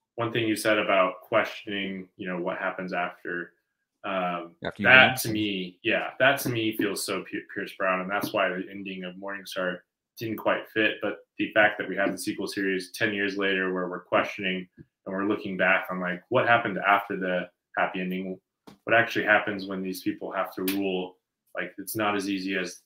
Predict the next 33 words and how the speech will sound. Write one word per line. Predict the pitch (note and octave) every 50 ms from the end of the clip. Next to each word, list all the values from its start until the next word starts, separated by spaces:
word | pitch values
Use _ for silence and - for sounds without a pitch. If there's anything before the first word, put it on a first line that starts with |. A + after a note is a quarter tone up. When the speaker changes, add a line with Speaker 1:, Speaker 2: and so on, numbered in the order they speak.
| _ _
Speaker 1:
you | - F2+ F2
know, | F2 F2
you | F2+ F2+ F2+
think | - A#2 G#2+ G2
it's | G2 F#2 -
going | - G#2 F2+ F2+ F2+
to | A2
be. | - -
Speaker 2:
Mm-hmm. | F#2
Speaker 1:
It's | F2+ - -
not | G2 F#2 F#2 F2+ - - -
happily | G#2+ G2+ F#2 - G2 G2+ G2 F#2+
ever | F#2 F2+ E2+ E2+
after. | E2 F#2 F#2+ - - - - - F#2+ F#2+
And | F2+ F2+
so | - F#2 F2+ F2 - _ _ _ _ _ -
that, | A#2+ B2 B2 B2 - - - - - - _ -
to | - - G2+
me, | G2 F#2 F#2 G2 F#2 - -
is | G#2 F#2+ - - -
what | G#2+ F#2+ F#2 -
Pierce | - G2+ G2 F#2 -
Brown | - F#2 F#2+ F#2+ F#2 F#2
is | F2+ F2+
about | F#2 F#2 F#2 F#2 F#2 F#2
as | F2 F2
a | F#2
writer | F2+ F2+ F#2 F#2 F#2 G2 F#2 F2
and | F2 E2+ - - _ _ _ _ _ _ _ _ _ -
why | F#2 F#2 F#2 F#2
that's | F#2+ F#2+ - -
so | F#2+ F2
great. | F2+ F#2 F#2+ G2 G2+